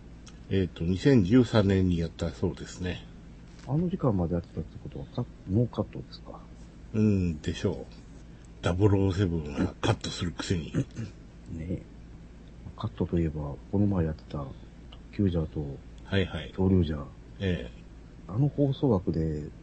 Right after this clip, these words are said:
Speaker 2: ただで済むわけはないなと思ってたら、案の定、
Speaker 1: うん。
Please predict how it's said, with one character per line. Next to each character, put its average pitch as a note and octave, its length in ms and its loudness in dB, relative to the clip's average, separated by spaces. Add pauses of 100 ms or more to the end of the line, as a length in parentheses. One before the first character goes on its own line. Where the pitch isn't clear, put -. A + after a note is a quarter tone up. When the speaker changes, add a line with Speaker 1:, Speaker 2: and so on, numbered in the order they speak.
Speaker 2:
た - 100 -4
だ C#3 120 4
で F#2+ 100 4
済 - 160 -2
む F2+ 160 6
わ F2 100 0
け D#2+ 120 0
は D#2 40 2
な D#2+ 160 0
い E2 60 0
な F2+ 140 4
と E2 100 -2
思 D2 140 -4
っ - 20 -8
て - 120 -14
た C#2+ 80 -6
ら、 C#2 40 -6 (800)
案 G#2+ 160 4
の G2+ 140 8
定、 D2 160 -4 (520)
Speaker 1:
う G#2 60 4
ん。 E2 140 2